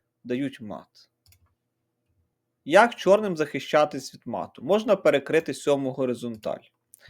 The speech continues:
Білі тут легко виграють, розмінюють всі тури, Б сім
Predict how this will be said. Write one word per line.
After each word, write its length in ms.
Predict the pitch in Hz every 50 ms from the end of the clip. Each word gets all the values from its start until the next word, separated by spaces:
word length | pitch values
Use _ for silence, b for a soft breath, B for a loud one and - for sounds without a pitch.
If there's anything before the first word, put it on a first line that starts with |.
| b b b b b b _ _
Білі 340 | 139 147 190 208 208 196 185
тут 220 | 185 165 143 -
легко 420 | 156 170 156 147 - - - 135 123
виграють, 720 | 120 127 131 151 143 143 147 165 208 247 240 - - _ _ _ _ _ _ _ _ _ _ _ _ _
розмінюють 800 | - 147 151 147 156 180 190 185 175 160 151 143 135 123 123 -
всі 220 | - - - 156
тури, 440 | 151 - - 226 247 247 233 226 220 _ _ _ _ _ _ _ _ _ -
Б 220 | 127 120 135 139
сім 480 | 139 - - - - 202 220 226 226